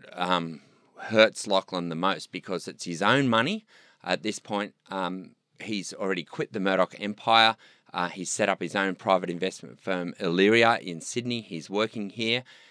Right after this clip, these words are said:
and he, um, James Packer comes to him and says, "I've bought eighteen percent. Do you wanna go halves with me?" Um, and it's kind of out of the blue,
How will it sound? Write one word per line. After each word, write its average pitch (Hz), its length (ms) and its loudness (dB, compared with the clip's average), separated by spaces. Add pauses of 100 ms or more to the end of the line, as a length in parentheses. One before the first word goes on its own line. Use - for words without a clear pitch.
(140)
and 92 180 0
he, 90 580 -6
um, 85 240 -2
James 92 240 -4
Packer 95 300 -12
comes 110 280 -6
to 110 100 -6
him 95 120 -4
and 80 100 -10
says, 87 240 -2
"I've 82 160 -6
bought 92 240 0
eighteen 92 300 2
percent. 90 360 -8
Do 98 80 -10
you 87 40 -8
wanna 90 160 -6
go 85 200 -4
halves 95 340 -4
with 110 200 -10
me?" 147 240 -2 (460)
Um, 95 380 4 (140)
and 92 600 4 (100)
it's - 260 -2
kind 110 240 2
of 95 60 -2
out 95 140 4
of 82 60 0
the 80 80 -6
blue, 160 340 2